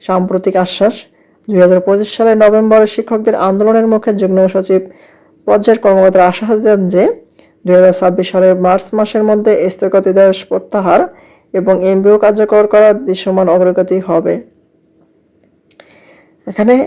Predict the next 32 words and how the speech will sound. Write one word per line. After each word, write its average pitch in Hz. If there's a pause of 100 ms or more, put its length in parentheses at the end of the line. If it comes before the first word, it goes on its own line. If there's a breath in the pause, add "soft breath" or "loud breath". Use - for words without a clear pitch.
(200)
আলটিমেটামের 220
কথা 220
বলা 214
হয়েছে, 214
শিক্ষক 208
নেতারা 220
ঘোষণা 196
দিয়েছেন 214
যে 180
দুই 175
হাজার 180
ছাব্বিশ 190
সালে 202
প্রথম 208
প্রান্তিকের 214
মধ্যে 175 (600 loud breath)
অনুদানবিহীন 185
মাদ্রাসাগুলোর 180
বিষয়টি 185 (580 soft breath)
সুস্পষ্ট 185
গেজেট 208
প্রকাশ 208
না 208
হলে 208
তারা 190
কঠোর 220
কর্মসূচিতে 190 (760)
যেতে 190
বাধ্য 175
হবেন 175
আর 170
কি। 254